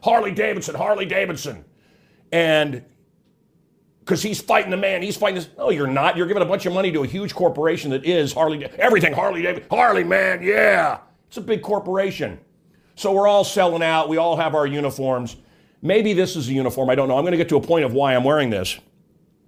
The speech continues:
But, uh, yeah, Harley, I love that. I remember that. Harley Davidson, everybody thought Led Zeppelin or Pink Floyd or somebody was gonna, gonna be there for their big anniversary concert. And all these bikers were there in Sturgis. And, "Yeah, who's it gonna be? It's, it's gonna be Led Zeppelin."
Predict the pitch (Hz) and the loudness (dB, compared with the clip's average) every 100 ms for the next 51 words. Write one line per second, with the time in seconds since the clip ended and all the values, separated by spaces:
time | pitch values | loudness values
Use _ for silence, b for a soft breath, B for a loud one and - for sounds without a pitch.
0 | _ - B B B 117 160 - 147 131 | _ -20 B B B 0 2 4 4 4
1 | 139 113 147 135 117 131 147 131 113 117 | 2 2 2 4 2 2 2 2 0 0
2 | 143 135 131 117 113 143 143 135 131 127 | 0 2 2 2 2 0 0 0 -2 -2
3 | 127 127 127 127 131 139 110 135 135 117 | -2 -2 -2 -2 0 -2 0 0 0 -4
4 | - 143 139 139 131 - 139 139 123 123 | -4 -6 0 0 0 -2 -2 -2 -2 -4
5 | 123 113 139 143 147 135 165 143 131 123 | -6 -6 -4 -2 -2 -2 0 0 0 -2
6 | 107 151 139 127 143 127 117 113 113 110 | -2 0 0 0 0 -2 -6 -8 -6 -8
7 | - b b b b 123 143 151 143 135 | -10 b b b b 2 4 4 2 0
8 | - - _ 113 143 156 156 139 143 139 | -6 -10 _ 0 2 4 2 4 4 6
9 | 139 139 135 117 b - 123 - 160 151 | 6 4 2 -2 b -8 -6 -2 2 2
10 | 139 147 113 110 196 214 156 254 202 202 | 2 -2 -6 -4 0 0 0 -2 -2 -2
11 | 170 214 165 190 233 240 226 220 208 151 | 0 0 -2 -4 0 0 2 2 2 2
12 | 226 185 160 110 | 2 2 0 -2